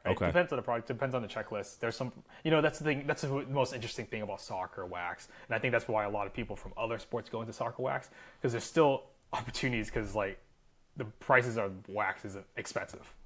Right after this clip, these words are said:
Speaker 1: right?
Speaker 2: Right.
Speaker 1: Comparative
Speaker 2: Compa-
Speaker 1: to,
Speaker 2: yeah,
Speaker 1: like, other
Speaker 2: to,
Speaker 1: sports.
Speaker 2: to
Speaker 1: So,
Speaker 2: N F L,
Speaker 1: like, you
Speaker 2: all that
Speaker 1: actually
Speaker 2: stuff.
Speaker 1: ha-, you can actually hit a card that's not a one of one and still make a lot of money. You know what I mean? Uh, which is kinda, is very interesting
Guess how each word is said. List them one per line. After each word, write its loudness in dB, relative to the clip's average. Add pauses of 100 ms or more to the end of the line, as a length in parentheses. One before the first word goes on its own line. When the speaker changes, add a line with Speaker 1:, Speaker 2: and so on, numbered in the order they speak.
(140)
Speaker 1:
right? -6
Speaker 2:
Right. 4 (100)
Speaker 1:
Comparative 4 (220)
Speaker 2:
Compa- 4
Speaker 1:
to, 2
Speaker 2:
yeah, 12
Speaker 1:
like, 10
other 4
Speaker 2:
to, 0
Speaker 1:
sports. -10 (200)
Speaker 2:
to 4
Speaker 1:
So, 6
Speaker 2:
N 8
F 10
L, 6
Speaker 1:
like, 6
you 10
Speaker 2:
all 6
that 6 (100)
Speaker 1:
actually 2
Speaker 2:
stuff. 2
Speaker 1:
ha-, -6
you -4
can 6
actually 4
hit 0
a -4
card 2 (280)
that's -2
not 2
a 2
one 2
of -2
one -4
and -8
still -2
make -4
a -6
lot -2
of -8
money. -12 (280)
You -6
know -6
what -6
I -10
mean? -12 (400)
Uh, -4
which 0
is -2
kinda, 6
is 0
very 4
interesting -8